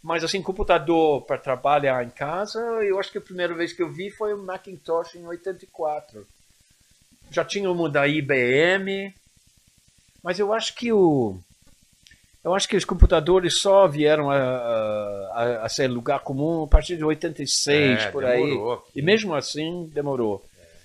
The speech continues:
Speaker 1: Então, era uma ideia em oitenta e dois, imagina, a gente vislumbrando um futuro onde o, os computadores eram uma coisa assim, tão comum que todo mundo tivesse em casa.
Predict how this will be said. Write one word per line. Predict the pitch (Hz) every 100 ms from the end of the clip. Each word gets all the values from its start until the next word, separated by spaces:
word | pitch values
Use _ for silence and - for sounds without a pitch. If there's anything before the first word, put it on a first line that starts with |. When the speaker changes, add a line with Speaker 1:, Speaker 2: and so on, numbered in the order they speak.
| _ _ _ -
Speaker 1:
Então, | 147 202 196 196 180 170 -
era | 196
uma | 202
ideia | 196 165 202 202
em | 160 151
oitenta | 147 147 185 156
e |
dois, | 131 151 175 135 101 -
imagina, | 113 135 127 156 151
a | 127
gente | 135 151 156
vislumbrando | 147 147 175 147 151 170 165
um | 151
futuro | 160 147 185 185 160
onde | 147 147
o, | 151 143 _ _ _
os | 131
computadores | - 147 165 147 160 160 147
eram | 160 165 160 143 131 120 113 107 104 104
uma | 117 _
coisa | 151 139 135
assim, | - 147 131 -
tão | 180 180
comum | 156 151 160
que | 160
todo | 143 170 165
mundo | 165
tivesse | 147 - 147 147 -
em | 160
casa. | - 127 127 120 101